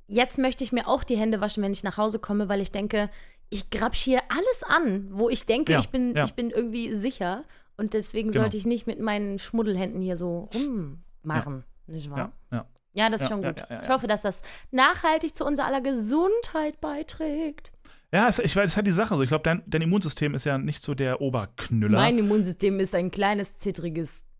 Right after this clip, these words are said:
Speaker 1: Küken irgendwo in so einer dunklen
Speaker 2: Ja.
Speaker 1: Ecke und zittert und hat Angst.
Speaker 2: Ja.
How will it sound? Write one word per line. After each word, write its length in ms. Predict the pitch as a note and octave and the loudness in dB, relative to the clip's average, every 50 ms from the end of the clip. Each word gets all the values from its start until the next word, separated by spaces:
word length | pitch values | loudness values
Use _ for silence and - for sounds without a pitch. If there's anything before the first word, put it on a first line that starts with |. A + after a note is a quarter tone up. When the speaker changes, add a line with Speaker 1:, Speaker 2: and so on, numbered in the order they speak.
| _ _ _ | _ _ _
Speaker 1:
Küken 500 | - G#3+ G3 - - D3+ D3 C3 C3 - - | -4 -4 -4 -2 -2 -4 -4 -6 -10 -8 -6
irgendwo 360 | D3+ F#3 F3 D#3+ - D3+ D3+ | -4 -4 -4 -4 -4 -4 -4
in 140 | C#3+ D3+ C#3 | -4 -4 -6
so 60 | C#3 | -6
einer 120 | C#3+ C#3 C3+ | -6 -6 -2
dunklen 340 | B2+ D#3+ C3 B2 G#2 F#2 | 0 2 4 4 2 0
Speaker 2:
Ja. 60 | - - | -2 -4
Speaker 1:
Ecke 260 | - - - D#3+ A#2+ C#3 | -6 -6 -4 -6 -6 -6
und 240 | A#2+ C#3 - - | -8 -10 -10 -6
zittert 380 | - A3+ G#3 - - - - - | -4 -4 -2 -2 -6 -12 -12 -10
und 160 | - D#3+ - D3+ | -10 -10 -8 -8
hat 140 | D3+ - - | -10 -4 -2
Angst. 420 | - - F3+ E3 - - - - - - _ - - - | -2 0 0 -2 -6 -10 -14 -16 -20 -20 _ -20 -10 -4
Speaker 2:
Ja. 160 | - A#2 - | -4 -4 -4